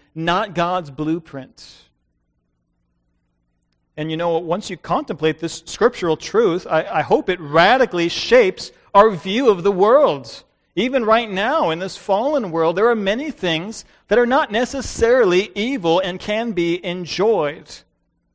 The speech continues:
Don't lump everything into sin and the fall. There are many things that are remnants of common grace, things that were intended to be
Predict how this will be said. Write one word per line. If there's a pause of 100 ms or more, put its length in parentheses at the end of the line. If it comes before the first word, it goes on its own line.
(1300)
Don't
lump (120)
everything
into (260)
sin
and
the
fall. (1400)
There
are
many
things
that
are
remnants
of
common
grace,
things
that
were
intended
to
be